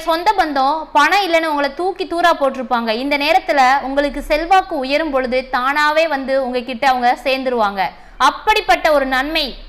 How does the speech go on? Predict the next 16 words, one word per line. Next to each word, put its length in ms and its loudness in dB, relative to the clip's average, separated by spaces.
குரு 200 -4
பகவானுடைய 500 2
ஆசியால் 520 0
மிதுன 320 -2
ராசிக்காரங்களே 800 0
உங்க 240 -4
வாழ்க்கையில 580 2
நடக்க 260 0
போகுது. 300 -2
அடுத்தபடியாக 840 2
குரு 220 0
பகவானுடைய 540 4
ஆசியால் 460 2
கோடி 360 2
கோடியாய் 500 2
பணத்தை 360 -2